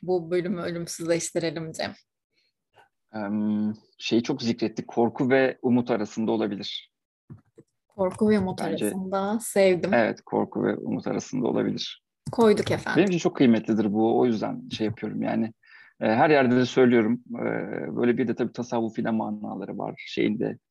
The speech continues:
Speaker 2: e, kendi hayatımla da ilgili çok, e, kıymetli, yani adını yeni yeni koyabildiğim bir şey, motto diyeyim aslında. E, o yüzden böyle paylaşmaktan ve anlatmaktan heyecan ve mutluluk duyduğum bir şey.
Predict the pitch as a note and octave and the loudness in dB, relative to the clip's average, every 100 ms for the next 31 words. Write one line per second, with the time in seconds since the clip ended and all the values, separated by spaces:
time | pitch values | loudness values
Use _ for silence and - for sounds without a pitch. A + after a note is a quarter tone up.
0 | _ _ - F2+ - A2+ A2 A2 - - | _ _ -8 -6 0 0 2 2 0 -2
1 | A#2 A#2 A2+ B2+ A2 G#2+ A2 B2 - A#2 | 0 0 2 2 4 2 0 -4 -6 -8
2 | - _ A#2+ G2+ F2 - - - - C#3 | -10 _ -8 -6 -8 -10 -10 -12 -14 -16
3 | - - - A#2 A2+ - A2 A2 - A#2 | -16 -16 -4 2 2 0 0 0 2 2
4 | A2 A2 B2+ B2 A#2+ A#2+ A2+ A2+ A2 G#2+ | 2 4 6 6 6 4 0 0 -2 -2
5 | G#2 - G#2 - - - - G#2 A#2+ A#2+ | -4 -4 -6 -8 -14 -18 -10 -8 -6 -6
6 | A2 - A2 G2 G2+ - - - A3 F#3+ | -6 -2 -2 -2 -6 -8 -8 -4 -2 -4
7 | - _ - - - - _ G#2+ G#2 A2+ | -8 _ -20 -20 -20 -20 _ -4 0 2
8 | C3 A#2+ D#3+ C#3+ C3+ D#3+ C3+ C3 B2+ - | 4 4 2 4 2 4 2 2 2 -2
9 | C3 - D3 C3 B2+ B2 C#3+ C3 - G#2+ | -4 0 0 2 0 0 -4 -6 -6 -8
10 | - C#3 C#3 D3+ D#3+ C#3+ C3+ C3+ C3 - | 0 4 4 4 4 2 0 -2 -4 -2
11 | A2 G#2+ G#2+ - B3+ | -4 -2 -6 -6 -10